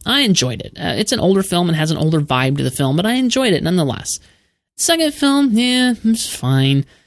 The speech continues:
Uh, the third film, uh, yeah, fine. Die Hard four, I actually liked a lot. And in fact, I liked Die Hard,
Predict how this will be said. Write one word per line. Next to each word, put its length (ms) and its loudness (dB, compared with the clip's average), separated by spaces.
Uh, 280 2
the 100 0
third 260 2
film, 680 -2
uh, 540 -2
yeah, 800 -2
fine. 560 0
Die 200 2
Hard 240 2
four, 520 4
I 100 2
actually 480 0
liked 420 -2
a 40 -2
lot. 460 -4
And 100 -2
in 140 0
fact, 220 2
I 100 0
liked 220 0
Die 160 0
Hard, 280 -2